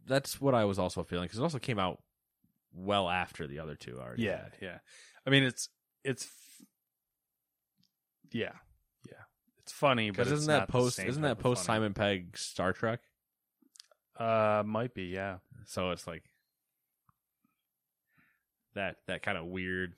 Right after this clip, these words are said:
Speaker 2: Yeah, and it's clearly, like, Shaun of the Dead and Hot Fuzz clearly, like, they're, they're not related to each other necessarily, but you can, they, they,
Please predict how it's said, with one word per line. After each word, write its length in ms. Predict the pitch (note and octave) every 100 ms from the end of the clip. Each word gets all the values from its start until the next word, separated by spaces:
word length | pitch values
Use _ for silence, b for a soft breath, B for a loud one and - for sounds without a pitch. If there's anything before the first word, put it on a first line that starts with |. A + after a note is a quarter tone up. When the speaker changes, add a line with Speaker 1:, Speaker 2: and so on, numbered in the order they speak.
| _ _ _ _ -
Speaker 2:
Yeah, 260 | G#2 F#2 -
and 120 | A#2
it's 140 | A2+ -
clearly, 440 | - B2+ B2 A#2
like, 340 | G#2+ G2+ - - _ _ _ _ _ _ _ _ _ _ _ _ _ _ _ -
Shaun 380 | - C3 B2+
of 100 | B2 G#2+
the 60 |
Dead 560 | F#2 A2+ A#2 G2 F#2 G2
and 140 | G2+ F#2
Hot 260 | - A2
Fuzz 440 | - - A2 F#2+ -
clearly, 440 | - A#2+ A2 G2+
like, 460 | F#2+ F#2 F2 E2+ - _ _ _ _ -
they're, 140 | C3
they're 240 | A2+ C3+
not 280 | C3+ C#3+ B2+
related 500 | A2 G2+ G#2+ D#3 D#3 D3+
to 80 | D#3
each 140 | D3+
other 180 | D#3+ D#3+
necessarily, 520 | D#3+ D3+ E3 E3 D#3
but 240 | A#2+ A2+
you 180 | G#2+ A#2
can, 380 | G#2+ - A2 G2+ b b -
they, 180 | A#2 G2+ -
they, 200 | A#2